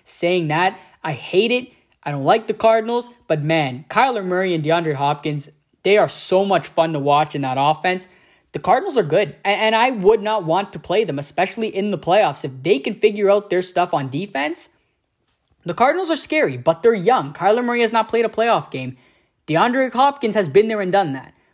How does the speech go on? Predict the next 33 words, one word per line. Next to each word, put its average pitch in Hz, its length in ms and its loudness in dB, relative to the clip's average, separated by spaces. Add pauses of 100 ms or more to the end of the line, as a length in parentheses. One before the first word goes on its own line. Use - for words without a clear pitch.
but - 120 -18
Kyler 202 320 2
Murray 196 220 -2
hasn't. 127 360 -2
And 127 120 -10
so 208 220 4
is 247 100 0
Larry 254 220 2
Fitzgerald, 208 540 0
and 156 100 -2
you 190 80 -2
know 226 140 2
Larry 220 180 4
Fitzgerald 180 520 0
wants 170 380 -2
to 202 100 -2
get 185 200 2
a 185 40 -4
Super 220 240 -6
Bowl. 151 80 -4
That's 151 200 -2
really 180 340 0
the 160 100 -2
only 190 180 -2
reason 190 200 -4
why 175 160 0
he's 175 200 -8
sticking 202 400 -4
around 202 400 -2
this 156 220 -4
long. 131 340 -4 (480)
So 196 220 2
I, 277 240 2